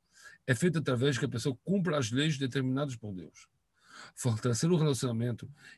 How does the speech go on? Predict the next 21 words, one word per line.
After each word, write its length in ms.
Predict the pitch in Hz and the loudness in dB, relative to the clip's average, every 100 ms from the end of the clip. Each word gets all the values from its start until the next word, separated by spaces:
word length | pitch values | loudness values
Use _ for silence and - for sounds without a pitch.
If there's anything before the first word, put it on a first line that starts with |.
| - | -4
entre 160 | 131 131 | -2 0
a 40 | |
pessoa 320 | 123 113 160 | 0 0 2
e 40 | 160 | 2
si 140 | 135 | 2
mesmo 420 | 120 135 110 104 - - - - | 2 2 2 -2 -8 -20 -18 2
é 80 | 147 | 2
cuidar 320 | - 170 202 | 4 10 10
com 180 | 185 151 | 10 4
preciosidade 960 | 220 226 - 196 165 147 165 160 117 113 - - - | 8 8 8 6 6 8 8 8 6 -2 -10 -12 -2
de 80 | 120 | -2
se 100 | 139 | 2
comportar 440 | 160 135 127 151 | 2 2 2 2
com 100 | 143 | 4
delicadeza 680 | 135 127 127 110 143 165 156 | 4 4 2 0 4 4 4
e 40 | |
educação, 640 | 127 117 113 - 135 151 - - - - - | 2 -2 -4 0 0 0 -6 -14 -20 -14 2
dominando 680 | 170 185 185 190 220 196 | 6 8 8 10 10 8
seus 180 | 170 160 | 6 4
desejos 300 | 147 131 143 | 4 2 2
materiais. 640 | 143 139 120 104 90 - | 0 0 0 -2 -4 -8